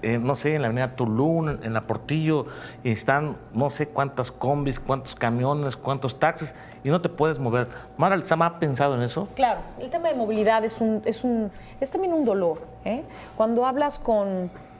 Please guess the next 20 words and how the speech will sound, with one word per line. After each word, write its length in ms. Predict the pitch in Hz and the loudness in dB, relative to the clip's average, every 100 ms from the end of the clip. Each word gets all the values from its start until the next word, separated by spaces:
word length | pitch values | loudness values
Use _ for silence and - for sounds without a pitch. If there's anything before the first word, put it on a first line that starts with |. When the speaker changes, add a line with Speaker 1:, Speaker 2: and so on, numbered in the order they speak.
| - | -8
Speaker 2:
la 140 | - 208 | 0 0
gente, 540 | - 226 202 180 165 - - | 2 2 2 -2 -8 -10 -2
con 80 | 190 | 0
los 100 | 180 | 0
ciudadanos, 680 | 196 190 190 190 175 170 - - - | 2 2 4 0 -2 -6 -10 -18 -4
con 100 | 190 | 0
nuestros 300 | 185 180 185 | 0 0 2
benitojuarenses, 920 | 185 180 180 170 190 185 175 - 160 - - - - - - | 2 0 -4 2 2 4 0 -4 -10 -12 -16 -16 -14 -14 0
y 100 | 269 | 4
escuchas 420 | 330 330 415 453 370 | 4 6 4 4 2
lo 120 | 285 | 2
que 80 | 262 | 2
tardan 500 | - 240 214 214 233 | 4 2 2 0 0
en 100 | 202 | 2
llegar 360 | 196 196 190 | 4 4 4
a 40 | 196 | 2
sus 180 | 196 170 | -4 -2
centros 340 | 175 170 175 | -2 0 -2
de 80 | 165 | 0
trabajo, 420 | 175 160 - | 0 0 -2